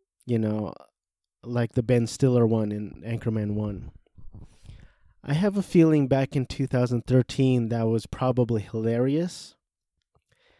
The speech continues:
But watching it in twenty twenty-two, you see Kanye drop in and you're like, "Eh, eh."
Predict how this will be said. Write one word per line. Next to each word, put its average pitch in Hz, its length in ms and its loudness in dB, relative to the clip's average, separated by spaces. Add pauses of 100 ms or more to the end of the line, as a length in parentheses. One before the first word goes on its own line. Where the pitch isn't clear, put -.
(300)
But 123 160 4
watching 135 440 2
it 131 100 0
in 120 140 -6
twenty 131 260 0
twenty-two, 131 680 2
you 120 200 0
see 120 600 -2
Kanye 143 500 0
drop 139 300 2
in 160 200 2
and 135 160 0
you're 120 140 2
like, 113 240 -2 (180)
"Eh, 135 360 -8 (360)
eh." 120 360 -6